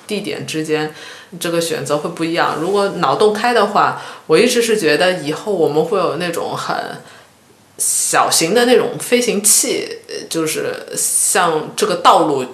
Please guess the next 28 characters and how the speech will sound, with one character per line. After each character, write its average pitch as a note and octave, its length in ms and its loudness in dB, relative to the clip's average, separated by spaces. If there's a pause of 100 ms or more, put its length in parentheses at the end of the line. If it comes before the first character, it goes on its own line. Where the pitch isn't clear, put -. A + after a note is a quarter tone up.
(120)
等 C3+ 120 0
于 D3 160 0
是 F3+ 200 -2
立 B3 160 2
体 - 160 -6
化 B2+ 240 2
了， - 280 -6
不 D#3 140 -4
是 F3+ 200 -4
光 F3+ 260 0
光 E3+ 480 -2
地 G#3 160 2
面 G3 260 2
的 - 80 -4
这 - 100 -6
个 D3+ 100 -6
道 - 180 -6
路， - 160 -10
就 D#3 100 -12
是 D#3 140 -4
空-， F#3 280 -6 (300)
空 G3 220 0
间 G3 200 0
的 F3 120 0
各 D#3+ 160 0
种 - 180 -4
道 - 160 0
路。 - 260 -8